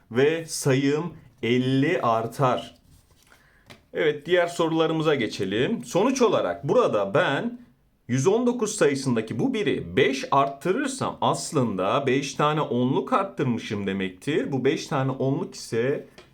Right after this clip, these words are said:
elli yapar. Diğer sorumuza geçelim. Yedi yüz doksan iki sayısının yüzler ve onlar basamağındaki rakamların yeri değişirse.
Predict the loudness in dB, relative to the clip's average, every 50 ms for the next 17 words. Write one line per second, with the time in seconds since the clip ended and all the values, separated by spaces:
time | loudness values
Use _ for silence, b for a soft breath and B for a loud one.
0 | B B -4 -4 -2 -4 -4 -6 -6 -4 -2 -2 -2 -2 -4 -6 -10 _ _ _
1 | _ -6 -4 -4 -2 -4 -6 -10 -10 -12 -14 _ _ _ _ _ B B B B
2 | B B B B B B B B -2 2 2 2 2 2 2 2 2 4 2 2
3 | 2 2 2 0 -2 -2 -2 -2 -2 -2 -4 -8 -12 -16 -8 -2 0 2 2 2
4 | 2 0 0 2 2 2 0 0 0 2 2 2 2 2 0 -2 2 4 4 4
5 | 4 2 -2 -2 -2 -2 -2 -2 0 0 0 0 0 2 2 2 4 2 0 0
6 | -2 -2 0 0 0 0 0 0 0 0 0 0 0 -2 0 0 0 0 2 0
7 | 0 0 -2 -2 0 0 0 0 0 -2 -2 -2 0 0 0 0 0 0 2 2
8 | 0 0 0 0 0 0 -2 -4 -4 -4 -4 -4 -6 -12 -12 -14